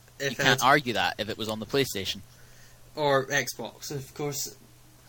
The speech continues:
Speaker 1: But, uh, yeah, um, that is sort of the, that is one of the major problems Nintendo has, is that it's hardware. Although, again, that's its greatest strength, is a lot more affordable than, uh,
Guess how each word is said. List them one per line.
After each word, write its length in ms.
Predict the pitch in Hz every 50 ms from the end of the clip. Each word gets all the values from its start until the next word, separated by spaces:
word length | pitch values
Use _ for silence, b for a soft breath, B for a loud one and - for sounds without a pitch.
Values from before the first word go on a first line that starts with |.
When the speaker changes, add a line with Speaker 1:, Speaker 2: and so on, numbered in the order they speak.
| - - - - - - -
Speaker 1:
But, 280 | 165 160 - - - -
uh, 240 | 170 160 160 160 -
yeah, 400 | - 156 165 180 180 175 170 - -
um, 360 | 147 165 180 175 170 170 151 B B B B B B -
that 240 | 160 190 202 208 226
is 180 | 240 226 -
sort 160 | - 190 156 147
of 120 | 139 135 - -
the, 300 | - 151 147 139 127 127 - - - - - - - - - - - - - - - - - - - 156 -
that 220 | - 160 185 190
is 100 | 196 190
one 100 | - 185
of 60 | 170 143
the 60 | 139
major 200 | 139 135 131 -
problems 360 | - 147 139 139 139 131 -
Nintendo 300 | 139 131 - 143 131 123 -
has, 280 | - 143 139 139 131
is 80 | - -
that 100 | - 131
it's 120 | 123 123 -
hardware. 420 | 131 131 127 123 - 139 131 B B B B B B B -
Although, 320 | 170 196 220 202 - - -
again, 380 | 180 202 196 185 180 156 147
that's 260 | 135 151 160 180 - -
its 280 | 190 151 - - - - - - -
greatest 320 | - - 170 156 143 - -
strength, 460 | - 160 165 170 160 131 127 - -
is 320 | 135 127 127 127 - - -
a 60 | 143
lot 180 | 139 143 147 143
more 180 | 143 135 120
affordable 600 | - - - 165 156 175 190 190 151 120 113 107 - - - - b b b b b b b b b -
than, 320 | - 151 135 127 123 123 127
uh, 180 | 123 123 120